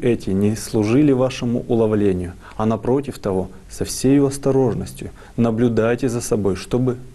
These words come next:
прославиться со Христом». Как видно из этого наставления, Святой Отец завершает его напоминанием о пришествии Христа, о страшном суде и будущей участи праведников и грешников.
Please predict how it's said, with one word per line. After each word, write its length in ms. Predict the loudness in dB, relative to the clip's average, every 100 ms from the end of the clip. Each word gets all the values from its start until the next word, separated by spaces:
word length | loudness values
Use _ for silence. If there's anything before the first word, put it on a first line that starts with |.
| -6
прославиться 640 | -6 -4 -2 -2 -2 -4
со 160 | -8 -8
Христом». 520 | -8 -10 -4 -4 -4 -12 -20 -18 -4
Как 240 | -4 -2
видно 340 | 0 2 2
из 100 | 2
этого 260 | 2 0 -2
наставления, 640 | -2 -4 -2 0 0 -2
Святой 380 | -4 -2 2 2
Отец 220 | 2 -2
завершает 840 | 0 2 2 0 -2 0 0 0 -2
его 280 | 0 -2 -4 -16 -16 -4
напоминанием 760 | -2 0 -2 0 0 0 0
о 40 | 0
пришествии 600 | -2 -2 -2 -2 -2 -2
Христа, 520 | -2 -4 -4 -6 -6 -8 -18 -16 -10 -6
о 120 | -6
страшном 640 | -6 -4 -2 -2 -4 -6
суде 420 | -6 -4 0 2
и 180 | 0 -2
будущей 680 | -2 0 2 2 0 -2 -2
участи 460 | 0 0 0 -6 -6
праведников 760 | -2 -2 -2 -4 -8 -10 -14 -8
и 80 | -4
грешников. 720 | 0 0 -2 -6 -10 -12 -14